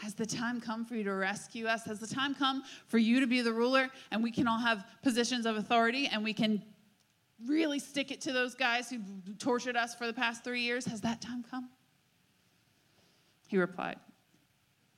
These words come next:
'The Father alone has the authority to set those dates and times, and they are not for you to know.'" Remember the necessary ignorance of man we talked about a couple weeks ago?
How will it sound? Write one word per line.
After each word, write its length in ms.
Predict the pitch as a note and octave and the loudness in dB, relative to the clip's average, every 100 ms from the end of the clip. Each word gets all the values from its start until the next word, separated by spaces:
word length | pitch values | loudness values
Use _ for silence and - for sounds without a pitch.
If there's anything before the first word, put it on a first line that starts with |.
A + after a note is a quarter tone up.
| - | -10
'The 80 | F#3+ | -2
Father 300 | G3+ G3 G#3 | 0 2 2
alone 320 | F#3+ F3+ F#3 | 0 -2 -4
has 200 | E3+ D#3 | -6 -8
the 120 | - | -8
authority 580 | D#3+ D#3+ E3 F2+ G#2+ G3+ - _ _ _ _ | -10 -8 -10 -10 -12 -16 -18 _ _ _ _
to 60 | F3+ | -14
set 320 | - G3 F3 | -8 -8 -6
those 320 | E3+ E3 E3 | -6 -6 -8
dates 320 | E3+ D#3 - | -12 -14 -12
and 140 | D3+ - | -12 -12
times, 340 | - - - | -12 -12 -12
and 160 | - F3+ | -10 -6
they 140 | G3 | -4
are 100 | G#3 | -6
not 400 | F3 F3 G3+ - | -6 -8 -8 -12
for 160 | - A#3 | -16 -12
you 360 | G#3+ D#3+ E3 C#3 - | -8 -8 -10 -12 -16
to 140 | D3 | -14
know.'" 360 | - - - F#3 - _ _ _ _ _ _ _ _ _ _ _ _ - | -14 -16 -16 -20 -20 _ _ _ _ _ _ _ _ _ _ _ _ -2
Remember 240 | G3 G3+ | 0 2
the 140 | F#3 F3 | 0 -2
necessary 720 | E3+ F#3+ F#3+ - F3 E3+ E3+ | -4 -6 -8 -6 -6 -6 -8
ignorance 460 | E3+ F3+ F3+ F3 F3+ | -8 -8 -8 -10 -10
of 60 | |
man 260 | F3+ F3 F3+ | -6 -6 -6
we 100 | F3 | -8
talked 300 | F3+ F3+ G3+ | -10 -10 -6
about 180 | F#3 F3 | -6 -6
a 60 | |
couple 240 | F3+ F3 F3 | -12 -12 -12
weeks 260 | F3 - | -12 -14
ago? 240 | - - | -14 -14